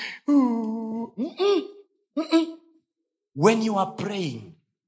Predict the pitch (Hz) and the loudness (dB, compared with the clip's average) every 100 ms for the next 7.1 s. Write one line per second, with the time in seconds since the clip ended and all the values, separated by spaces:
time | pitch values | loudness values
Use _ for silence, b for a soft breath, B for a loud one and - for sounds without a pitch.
0 | _ - 170 156 - 123 127 127 135 160 | _ -8 -6 -6 -8 -16 -18 -16 -12 -8
1 | 135 110 - 113 85 _ _ _ - - | -8 -8 -10 -12 -16 _ _ _ -20 -10
2 | 110 92 - 87 _ _ _ - B B | -10 -10 -16 -20 _ _ _ -20 B B
3 | 156 214 220 220 170 - 165 180 202 165 | -6 -2 -2 0 -2 -2 -10 -6 -6 -4
4 | 147 131 - - 202 170 - - 160 113 | -6 -8 -12 -8 -6 -2 -2 -2 -4 -8
5 | 101 - _ _ _ _ - 139 156 135 | -12 -16 _ _ _ _ -10 -6 -6 -6
6 | 143 135 117 120 117 117 131 113 101 107 | -6 -6 -8 -12 -12 -12 -12 -12 -14 -18
7 | 95 | -18